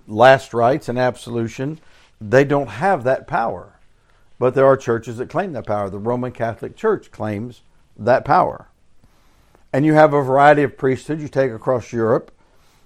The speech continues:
and, uh, Eastern Europe. When you're over there, when we've been over there doing things, you have the different, you have the Orthodox Church and stuff, and they have a,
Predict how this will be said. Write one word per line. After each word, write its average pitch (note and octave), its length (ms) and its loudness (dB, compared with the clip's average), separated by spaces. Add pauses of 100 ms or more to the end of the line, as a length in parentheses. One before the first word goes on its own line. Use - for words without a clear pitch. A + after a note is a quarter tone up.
(360)
and, B2 340 0
uh, A2+ 160 -2
Eastern C#3 460 -2
Europe. A2+ 480 0 (1160)
When C3 200 -2
you're D3 180 4
over F#3 280 6
there, B2+ 260 2
when C#3+ 180 -8
we've C#3+ 80 -12
been D3+ 140 -4
over D3+ 160 0
there C#3+ 140 0
doing E3+ 340 -2
things, C#3 380 -6 (340)
you C3+ 160 -4
have D3 260 4
the C3 100 -2
different, D3+ 380 -4
you C#3 40 -2
have C#3 140 -4
the C3+ 60 -4
Orthodox C3 640 -2
Church B2+ 240 -6
and A2 100 -16
stuff, C3 240 -8
and A#2+ 140 -12
they B2 80 -4
have B2 220 -4
a, - 80 -10